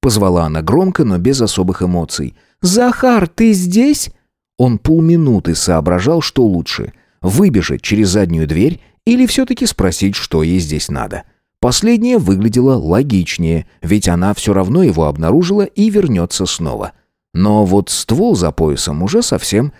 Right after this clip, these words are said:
не успокаивал. Это уже вроде убивали, как-то не особенно результат заметен. Базука вздохнул и пошёл к двери,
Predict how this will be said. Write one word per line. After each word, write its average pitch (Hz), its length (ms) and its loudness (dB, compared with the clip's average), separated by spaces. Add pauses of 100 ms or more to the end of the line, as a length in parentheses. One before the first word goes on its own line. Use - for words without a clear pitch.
(160)
не 90 220 0
успокаивал. 64 840 -4 (220)
Это 120 380 0
уже 180 240 -2
вроде 98 360 0
убивали, 78 800 0 (160)
как-то 104 360 -2
не 104 220 0
особенно 110 560 0
результат 127 580 0
заметен. 67 600 -6 (340)
Базука 92 520 0
вздохнул 113 720 -2 (260)
и 117 100 0
пошёл 185 360 2
к 110 100 -4
двери, 98 560 0